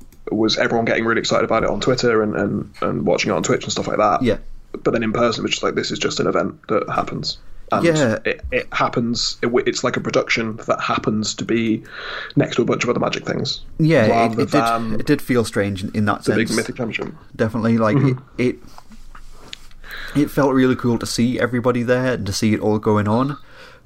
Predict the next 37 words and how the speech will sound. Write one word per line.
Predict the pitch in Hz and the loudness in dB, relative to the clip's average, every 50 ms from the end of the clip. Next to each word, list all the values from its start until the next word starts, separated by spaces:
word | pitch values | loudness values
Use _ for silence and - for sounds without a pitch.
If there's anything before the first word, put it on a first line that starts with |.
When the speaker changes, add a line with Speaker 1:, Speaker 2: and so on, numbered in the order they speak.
| - - | -8 0
Speaker 2:
but | - - 107 98 98 | 2 4 4 4 2
Speaker 1:
Mm-hmm. | - - - _ _ _ - - _ - | 0 -6 -20 _ _ _ -20 -18 _ -8
Speaker 2:
it | 104 - - - | -8 -8 -6 -4
felt | - 120 117 101 107 | 0 0 0 0 -2
cooler | - - 113 110 110 107 104 104 101 92 104 117 - - - - - _ _ _ - - - - - - - | -2 0 2 2 4 4 4 2 0 -2 -8 -14 -18 -20 -20 -20 -20 _ _ _ -20 -20 -20 -20 -20 -12 -6
to | - - 120 | -4 -4 -2
kind | - 117 107 107 | 0 2 2 2
of | 104 - - - - - - - - _ _ _ - | 0 -2 -6 -20 -20 -20 -20 -20 -20 _ _ _ 0
be | - 113 107 107 | 2 4 4 4
around | 104 104 101 101 104 101 | 4 4 4 2 2 0
the | 92 107 | 0 0
event | 101 98 95 104 107 117 113 - - - | 0 2 2 2 0 0 -2 -6 -10 -4
than | - 107 104 101 98 98 95 92 - - - - - - - - - - _ _ - - | 0 0 2 2 2 0 -4 -6 -10 -18 -20 -20 -20 -20 -20 -20 -20 -20 _ _ -18 -12
the | - 107 104 107 101 | -6 -2 0 0 2
actual | 104 101 - - - - 107 107 | 0 -2 -2 -4 -6 -2 0 0
event | 104 98 110 110 107 - - - - - | 0 2 0 0 0 -4 -8 -14 -8 -2
did, | - 123 131 151 151 - | 0 2 2 2 0 -2
if | 120 110 - | -8 -6 -2
that | - 113 110 - | -2 -2 -2 0
makes | 110 117 117 - | -4 -4 -2 -2
any | 127 127 | -2 -2
sense. | 123 127 131 127 143 143 - - - - - | -2 -2 -2 -2 -2 -4 -6 -8 -8 -6 -2
Like, | 107 104 101 101 - - - - - - | -2 -2 -2 -2 -6 -14 -20 -14 -8 -6
I | 113 | -6
cared | 107 - 113 107 107 104 - | -2 0 0 0 0 0 0
more | 110 104 101 104 | 0 0 2 2
about | 101 101 98 98 101 - - - - - - - - - _ - - - - | 2 2 2 2 2 0 -6 -14 -16 -18 -20 -20 -20 -20 _ -20 -20 -12 -8
experiencing | - - - - - 120 107 107 107 101 - 117 104 101 | -8 -6 -6 -4 0 2 2 2 2 0 0 -2 0 0
the | 104 101 | 0 2
event | 101 107 113 127 117 - - | 2 2 2 0 -2 -6 -6
than | - 95 92 | -6 -6 -4
seeing | - - 98 95 95 | -4 -4 -4 -2 -2
the | 95 98 | -4 -4
results | 98 98 95 98 - - - | -4 -2 -4 -4 -4 -6 -4
of | 104 | -6
the | 101 | -4
tournament. | - 104 107 113 123 131 139 - | -2 -2 0 0 0 -2 -4 -6